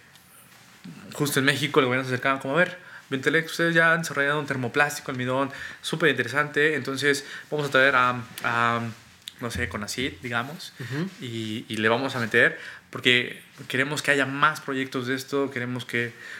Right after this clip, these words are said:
Speaker 1: la, eh, lo que ustedes saben lo transmiten la tecnolog-, a, al gobierno, lo transmitan a,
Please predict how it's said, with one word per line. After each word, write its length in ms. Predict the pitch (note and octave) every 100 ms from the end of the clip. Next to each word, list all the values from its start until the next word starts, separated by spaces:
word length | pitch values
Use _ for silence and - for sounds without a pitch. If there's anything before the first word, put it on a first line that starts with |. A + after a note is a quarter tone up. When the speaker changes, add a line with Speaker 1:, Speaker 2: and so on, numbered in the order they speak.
| - -
Speaker 1:
la, 240 | A#2+ B2
eh, 100 | C3
lo 180 | A#2+ B2
que 80 | B2
ustedes 300 | - D3+ C#3
saben 440 | C#3 C#3 C#3 C#3 C#3 - -
lo 120 | A#2+
transmiten 380 | A#2 B2 C3+ C#3+
la 100 | B2+
tecnolog-, 460 | A#2+ A#2+ A2+ A2 -
a, 280 | A#2+ A2+ A2+
al 260 | - A#2
gobierno, 380 | A2+ A#2 C3+ C3
lo 100 | B2
transmitan 540 | A#2+ G#2+ C3 C3+ C3+ B2
a, 160 | A2+